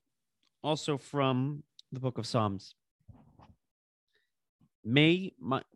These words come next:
I'll read it in English and then we'll do the Hebrew and, uh, again, translate it again. I,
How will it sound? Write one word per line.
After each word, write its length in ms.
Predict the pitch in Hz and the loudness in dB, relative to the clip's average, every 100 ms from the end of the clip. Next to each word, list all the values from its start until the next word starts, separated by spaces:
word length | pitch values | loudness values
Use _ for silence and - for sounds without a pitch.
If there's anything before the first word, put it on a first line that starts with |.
| - | -2
I'll 160 | 135 | 0
read 180 | 147 196 | 0 0
it 40 | 175 | -2
in 120 | 147 | -2
English 300 | 156 165 156 | -4 -4 -4
and 100 | 143 | -4
then 80 | 139 | -4
we'll 100 | 135 | -4
do 120 | 143 | -6
the 120 | 135 | -4
Hebrew 280 | 143 131 131 | -6 -6 -6
and, 120 | 117 | -6
uh, 200 | - 127 - | -6 -6 -4
again, 280 | 127 123 110 | -2 -2 -2
translate 460 | - 131 120 113 | -2 -2 -2 -2
it 80 | 104 | 0
again. 240 | 104 107 | 0 2
I, 160 | 113 | 2